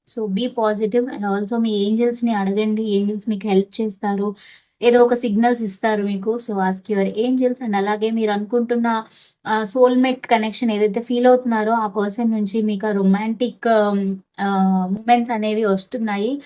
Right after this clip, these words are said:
So just పాజిటివ్‌గా ఉండండి. పీస్‌ఫుల్ రిజల్యూషన్ మీకు వస్తు-, వస్తుంది నియర్ ఫ్యూచర్‌లో. ఓకేనా? So అదనమాట ఏంజెల్ గైడెన్స్ మీకోసం. So ఇదొచ్చేసి మన overall, ఆ, కరెంట్ ఫీలింగ్స్,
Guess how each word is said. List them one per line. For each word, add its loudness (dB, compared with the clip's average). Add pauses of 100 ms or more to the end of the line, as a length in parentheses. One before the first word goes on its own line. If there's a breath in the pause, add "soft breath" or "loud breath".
(320 loud breath)
So 0 (800)
just 2
పాజిటివ్‌గా 4
ఉండండి. 0
పీస్‌ఫుల్ -4
రిజల్యూషన్ 0
మీకు -2
వస్తు-, -6
వస్తుంది -4 (200)
నియర్ -2
ఫ్యూచర్‌లో. -6
ఓకేనా? -2 (600 soft breath)
So -4
అదనమాట 6 (140)
ఏంజెల్ -2
గైడెన్స్ 0
మీకోసం. -2 (520)
So 0 (420)
ఇదొచ్చేసి 2
మన 2 (120)
overall, 4 (140)
ఆ, 2
కరెంట్ 0
ఫీలింగ్స్, -2